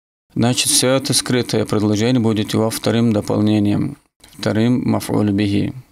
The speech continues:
Юкадзибу — это фи'люн мудари, глагол настоящего будущего времени. Марфу'ун, поставлен в состояние раф. Почему? Литаджаррудихи минан насби валь джазм,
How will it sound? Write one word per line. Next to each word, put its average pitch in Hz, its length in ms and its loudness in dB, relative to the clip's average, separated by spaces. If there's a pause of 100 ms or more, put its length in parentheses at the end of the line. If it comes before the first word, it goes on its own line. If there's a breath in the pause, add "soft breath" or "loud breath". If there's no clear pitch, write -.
(520)
Юкадзибу — 113 640 0 (120)
это 110 140 -2
фи'люн 113 420 0
мудари, 110 440 2
глагол 104 480 0
настоящего 110 640 0
будущего 104 520 0
времени. 101 520 0
Марфу'ун, 107 680 -2 (120)
поставлен 117 520 0
в 110 60 -2
состояние 104 560 0
раф. 101 240 -2 (640)
Почему? 131 480 0
Литаджаррудихи 107 960 0
минан 104 280 2
насби 117 400 0
валь 107 240 0
джазм, 110 400 0